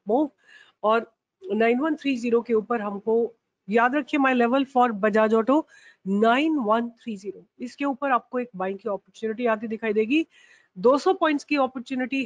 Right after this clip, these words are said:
है और अगर nine three four five zero cross हो जाता है तो आपको इसमें नाइन थाउजेंड फ़ोर हंड्रेड, फ़ाइव हंड्रेड, सिक्स हंड्रेड, सेवन हंड्रेड, एट हंड्रेड, नाइन हंड्रेड, टेन थाउजेंड की target आते दिखाई देंगे जून के महीने में, right? ये याद रखिएगा। ये मेरा पहला stock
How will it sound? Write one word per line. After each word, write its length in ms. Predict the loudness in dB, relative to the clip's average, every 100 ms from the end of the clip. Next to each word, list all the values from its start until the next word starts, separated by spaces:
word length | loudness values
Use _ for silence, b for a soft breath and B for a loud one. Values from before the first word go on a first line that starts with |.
| 0
है 120 | 0
और 240 | 2 0
अगर 240 | 0 0 -2 -8 -6
nine 360 | 0 0 0 -4 -4
three 200 | -2 -2
four 600 | -4 _ _ 0 0 0 _
five 200 | -4 -2
zero 260 | -2 -2 -2
cross 320 | -2 -6 -6
हो 60 | -6
जाता 240 | -4 -4
है 120 | -8 -8 b b b 0
तो 60 |
आपको 320 | 0 0 -2 -4
इसमें 320 | -4 -4 -4 -6 _ -10
नाइन 400 | -4 0 0 0 -4 -4
थाउजेंड 380 | -4 0 0 -2
फ़ोर 340 | 0 2 2
हंड्रेड, 260 | 0 0 -2
फ़ाइव 320 | -2 -2 -2
हंड्रेड, 220 | -4 -6
सिक्स 240 | -6 -12 -6
हंड्रेड, 240 | -4 -4
सेवन 240 | -4 -4 -2
हंड्रेड, 240 | 0 2
एट 200 | 2 0
हंड्रेड, 260 | -4 -4 -4
नाइन 200 | -4 -2
हंड्रेड, 280 | -2 -2 -4 b b b b 0
टेन 200 | 2 2 0
थाउजेंड 360 | 0 2 0
की 80 | 0
target 320 | -2 0 0
आते 180 | -2 -2
दिखाई 240 | -6 -6
देंगे 200 | -4 -4 -4 -8
जून 240 | -2 0 0
के 140 | -2
महीने 280 | -8 -10 -18 -20
में, 80 | -20 _
right? 180 | -4 -4 -4
ये 140 | -2 0
याद 220 | -2 -4
रखिएगा। 380 | -12 -14 -16 -16 -16 -2
ये 100 | 2
मेरा 180 | 2 2
पहला 340 | 0 -2 -2
stock 220 | -2 -8